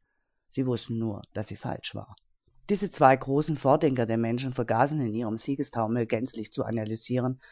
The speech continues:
was eigentlich Eigentum an Land, Natur und Produktionsgütern tatsächlich zu Werten macht. Religionen waren nur die Wegbereiter zur Akzeptanz innerhalb einer Gesellschaft,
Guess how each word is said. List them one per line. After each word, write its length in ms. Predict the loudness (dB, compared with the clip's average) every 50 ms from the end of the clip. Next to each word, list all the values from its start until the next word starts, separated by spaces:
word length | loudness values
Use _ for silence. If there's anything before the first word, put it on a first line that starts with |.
| -20 -20 _ -4
was 180 | -4 -4 -2
eigentlich 540 | 0 2 2 4 2 2 -2 -4 -4 -2 2
Eigentum 440 | 2 2 2 0 -2 -2 0 0 0
an 140 | 0 -2 0
Land, 340 | 0 0 0 0 -2 -6
Natur 400 | -8 -10 -10 -10 -10 -8 -8 -6
und 120 | -8 -8 -10
Produktionsgütern 1000 | -10 -10 -10 -10 -12 _ -8 -6 -6 -6 -6 -8 -8 -6 -4 -4 -4 -4 -4
tatsächlich 560 | -6 -10 -10 -10 -10 -10 -10 -10 -10 -12 -10 -10
zu 160 | -12 -10 -8
Werten 300 | -8 -10 -8 _ -2 0
macht. 360 | 0 0 0 -2 -8 _ _ _ _ _ _ _ _ _ _ _ _ _ _ _ _ _ _ _ _ _ _ _ _ _ _
Religionen 640 | 2 4 4 4 4 6 6 6 6 6 4 4 2
waren 320 | 2 2 2 2 2 2
nur 160 | 2 2 2
die 140 | 2 0 0
Wegbereiter 640 | 0 -2 -2 -2 -4 -6 -4 -4 -4 -4 -4 -6 -6
zur 240 | -4 -6 -4 -4 -4
Akzeptanz 640 | -6 -6 -8 -14 -12 -8 -4 -2 -2 -2 -2 -4
innerhalb 540 | -2 0 0 2 2 0 -2 -2 -4 -6 -8
einer 260 | -8 -8 -6 -6 -6
Gesellschaft, 640 | -6 -6 -6 -4 -4 -4 -2 0 0 0 -2 -2 -6